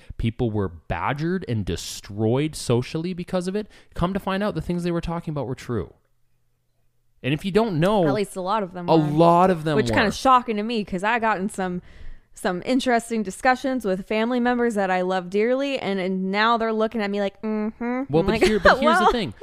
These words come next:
Speaker 1: and this is the position I've always had, is within an, a, a, a, a, a giant lie is a nugget of truth, right? So, and that goes vi-, v-, vice versa. And within a, within a nugget, within a giant truth, sometimes there may be a lie.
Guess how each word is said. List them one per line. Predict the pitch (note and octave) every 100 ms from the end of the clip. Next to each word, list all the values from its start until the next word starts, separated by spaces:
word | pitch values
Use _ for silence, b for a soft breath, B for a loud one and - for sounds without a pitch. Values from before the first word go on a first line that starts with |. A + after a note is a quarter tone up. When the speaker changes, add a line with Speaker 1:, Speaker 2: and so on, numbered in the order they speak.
| C#5+ -
Speaker 1:
and | E3+
this | G#3+ A#3+
is | G#3+
the | F#3+
position | F#3+ F3+ - E3+
I've | F3+
always | E3 A#2+ A2+
had, | G2 D#2+
is | F#2+
within | C3 C#3 E3+
an, | D#3 -
a, | A#2
a, | A2 A#2 F#2 A2 - b b _
a, | B2
a, | - A2
a | G#2 A2
giant | C#3 C#3 D#3 A#2+
lie | A#2 A#2+
is | A2 G2+
a |
nugget | F#2+ F#2 E2+
of |
truth, | - D#2+ - - - - - _ _
right? | G2+ C3+ -
So, | D3 C3
and | B2+ C3+
that | C#3
goes | C#3 D3
vi-, | A2 A#2+ B2
v-, | A#2 B2+
vice | B2+ A2+ B2+ B2+
versa. | - C3+ C3+ F2+
And | F#2+
within | A2 C#3 C3+
a, | A#2+ B B -
within | B2+ D3
a | C3+
nugget, | A#2+ C3 C#3 B2 -
within | A#2+ B2 C#3+
a |
giant | A2+ B2 B2 A2
truth, | - D3+ C3+
sometimes | - C3 C3 A#2+ A2
there | A2
may | G#2
be | G2
a | G#2+
lie. | A#2+ C3 F#2+